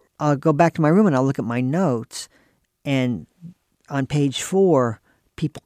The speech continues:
coughed all through page four. And that means that when it's on the page, they're gonna skim.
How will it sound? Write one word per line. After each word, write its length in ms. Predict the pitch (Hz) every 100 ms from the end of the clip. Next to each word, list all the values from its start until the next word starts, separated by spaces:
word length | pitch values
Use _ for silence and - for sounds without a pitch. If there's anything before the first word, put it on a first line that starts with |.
| -
coughed 640 | - 165 117 - - - - _ _ _ -
all 400 | 143 151 156 143
through 200 | 156 139
page 320 | 135 135 -
four. 320 | 135 120 104 - - _ -
And 120 | 147
that 120 | 165
means 320 | 165 160 143
that 100 | 143
when 260 | 135 139 131
it's 120 | 123
on 100 | 131
the 80 | 117
page, 380 | - 190 165 123
they're 160 | 120
gonna 180 | 113 107
skim. 460 | - - 131 92